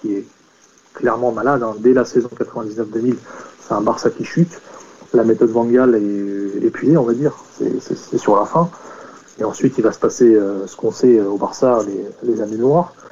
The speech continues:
Mais il y a un joueur qui maintient le Barça en vie à cette époque-là. Un peu, on peut faire la parallèle avec ce qui se passe avec Messi, euh, dans les années actuelles. Mais à l'époque, il y a un joueur qui maintient le Barça en vie,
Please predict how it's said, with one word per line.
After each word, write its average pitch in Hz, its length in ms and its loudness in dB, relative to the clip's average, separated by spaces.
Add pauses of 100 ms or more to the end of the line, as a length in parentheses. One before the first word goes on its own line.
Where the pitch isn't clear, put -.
(400)
Mais 113 100 4
il 117 120 4
y 117 80 4
a 123 120 2
un 156 140 4
joueur 147 500 2 (680)
qui 117 80 -2
maintient 139 460 0
le 127 100 6
Barça 123 320 -2
en 113 160 2
vie 139 180 0 (280)
à - 100 -6
cette - 200 -2
époque-là. 160 480 2 (300)
Un 113 140 -4
peu, 135 160 4
on 131 80 4
peut - 120 -8
faire 117 140 -2
la 107 100 -2
parallèle 107 440 -2
avec 98 200 -6
ce - 100 -20
qui - 60 -18
se - 80 -20
passe 117 180 -2
avec 101 220 -2
Messi, 110 380 -4
euh, 101 120 2
dans 110 140 0
les 107 120 -4
années 107 120 -4
actuelles. 160 320 2 (400)
Mais 113 60 0
à 110 60 4
l'époque, 139 280 4
il 131 40 -4
y - 20 2
a 120 60 2
un 120 60 2
joueur 123 200 -2
qui 127 80 -10
maintient 113 240 -4
le 110 60 -4
Barça 110 260 -8
en 107 100 -8
vie, 147 200 0